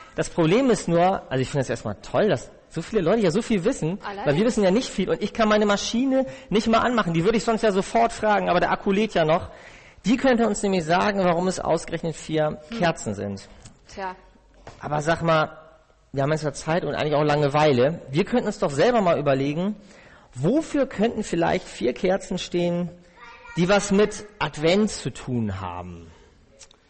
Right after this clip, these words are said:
Speaker 2: Tja, also warten gehört ja irgendwie zum Leben dazu. Also warten gehört dazu. Ich mach dafür mal eine Kerze an.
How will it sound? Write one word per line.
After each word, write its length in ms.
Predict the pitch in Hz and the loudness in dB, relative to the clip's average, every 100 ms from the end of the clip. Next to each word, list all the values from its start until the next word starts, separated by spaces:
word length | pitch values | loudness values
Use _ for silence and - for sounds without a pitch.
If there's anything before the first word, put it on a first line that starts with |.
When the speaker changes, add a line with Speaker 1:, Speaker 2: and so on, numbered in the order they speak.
| _ _ - _ _ - | _ _ -20 _ _ -20
Speaker 2:
Tja, 800 | - 208 208 208 208 202 202 202 202 - - - _ _ _ _ | -14 -8 -4 -2 -2 -4 -6 -8 -14 -20 -20 -20 _ _ _ _
also 240 | - 226 208 | -14 -12 -2
warten 840 | 226 262 339 359 233 233 269 330 392 - - _ _ - | 2 4 2 0 -6 -14 -12 -12 -14 -20 -20 _ _ -14
gehört 320 | 226 277 277 | -6 -6 -4
ja 180 | 254 - | -6 -6
irgendwie 300 | 247 254 247 | -10 -10 -14
zum 200 | 254 233 | -14 -6
Leben 380 | 220 254 254 | -2 -2 -2
dazu. 540 | 214 208 - 247 220 165 - _ _ _ _ _ - - _ _ _ | -6 -8 -10 -10 -10 -12 -20 _ _ _ _ _ -16 -16 _ _ _
Also 260 | 175 180 | -18 -16
warten 600 | 170 175 247 269 311 302 | -10 -6 -6 -6 -14 -14
gehört 360 | 285 196 196 196 | -14 -12 -10 -10
dazu. 380 | 285 - 392 269 | -12 -10 -6 -6
Ich 180 | 202 - | -6 -12
mach 140 | 208 | -16
dafür 280 | 233 226 247 | -16 -16 -14
mal 120 | 233 | -14
eine 140 | 233 | -14
Kerze 420 | 226 214 196 - - | -16 -14 -14 -14 -16
an. 260 | 180 185 | -16 -18